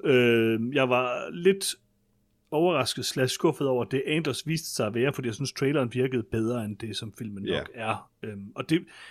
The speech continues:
Speaker 1: det, det, det tæller sådan lidt ned for mig, men det er stadigvæk en af de bedre horrorfilm, jeg har set i rimelig lang tid.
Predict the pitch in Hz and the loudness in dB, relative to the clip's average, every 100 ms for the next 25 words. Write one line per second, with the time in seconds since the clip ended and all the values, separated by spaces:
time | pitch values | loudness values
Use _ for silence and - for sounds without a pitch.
0 | - - - _ _ _ - 208 - 165 | -20 -16 -16 _ _ _ -18 -18 -14 -6
1 | - 175 180 165 147 156 165 170 - 104 | 0 2 2 2 0 0 4 4 4 -4
2 | 110 - 143 143 135 139 - 160 185 165 | -4 -8 -6 -4 -4 -6 0 4 4 4
3 | 175 135 120 127 151 175 120 127 156 - | 0 -2 -2 2 4 4 2 -2 -4 -4
4 | 117 107 104 - 156 120 127 123 127 131 | -6 -6 -4 0 0 -2 -8 -8 -6 -4
5 | 123 147 - 151 | -4 -6 -4 -4